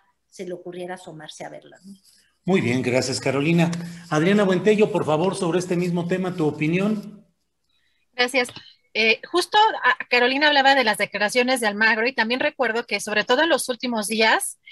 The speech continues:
Speaker 3: eh, mucho habla de los derechos humanos, mucho habla de las violaciones, este, a los derechos humanos, de la falta de libertad y, y todo lo que sucede en Cuba.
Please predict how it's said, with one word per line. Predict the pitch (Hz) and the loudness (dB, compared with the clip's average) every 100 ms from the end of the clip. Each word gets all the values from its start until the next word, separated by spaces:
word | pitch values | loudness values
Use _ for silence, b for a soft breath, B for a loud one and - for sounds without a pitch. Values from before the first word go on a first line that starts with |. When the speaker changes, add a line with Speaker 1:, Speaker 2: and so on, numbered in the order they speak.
| B B B - | B B B -6
Speaker 3:
eh, | 208 | -2
mucho | 240 269 277 | -2 0 2
habla | 277 269 | 4 4
de | 247 | 4
los | 208 | 2
derechos | 202 220 - 247 - | -2 -6 -6 -8 -6
humanos, | 214 262 311 311 302 | 0 2 2 0 -2
mucho | 262 262 | -4 -2
habla | 247 233 | 0 2
de | |
las | 208 190 | 0 0
violaciones, | 196 196 196 240 254 269 285 285 277 | -2 -2 0 2 6 6 4 0 -2
este, | 214 - 202 | -6 -4 -4
a | |
los | 202 | -2
derechos | 214 226 247 | -2 -2 -4
humanos, | 208 208 240 254 247 220 | -2 2 4 4 0 0
de | 202 | 0
la | 196 196 | 4 2
falta | - 220 220 | 4 0 0
de | 208 | -4
libertad | 196 196 196 240 262 269 | -2 -2 2 6 8 6
y, | 254 214 | 4 -4
y | - | -2
todo | 240 247 | 0 0
lo | 226 | -2
que | 208 | -6
sucede | 220 240 240 | -6 -2 -2
en | |
Cuba. | 233 294 302 | 0 2 4